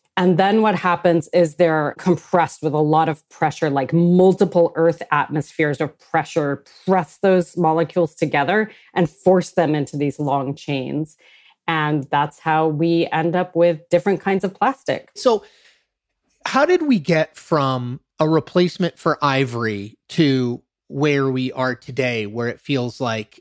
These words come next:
Speaker 2: plastic is, if not ubiquitous, damn close to ubiquitous in so much of what we do? When did it become so common to be put in everything?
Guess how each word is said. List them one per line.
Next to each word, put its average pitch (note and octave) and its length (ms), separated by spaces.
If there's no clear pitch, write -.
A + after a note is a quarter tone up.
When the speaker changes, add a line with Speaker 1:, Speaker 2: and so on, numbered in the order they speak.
Speaker 2:
plastic C3 520
is, A2+ 420
if F3+ 200
not C#3+ 260
ubiquitous, B2+ 720
damn C#3 260
close B2 300
to B2+ 120
ubiquitous A2+ 540
in A#2 240
so C#3+ 260
much A#2+ 220
of A2 80
what A#2+ 160
we A2+ 160
do? A2 400
When G3+ 260
did C4 160
it C#3+ 320
become C3+ 720
so D3 680
common B2 680
to - 140
be B2+ 140
put - 240
in A#2 200
everything? G#2 480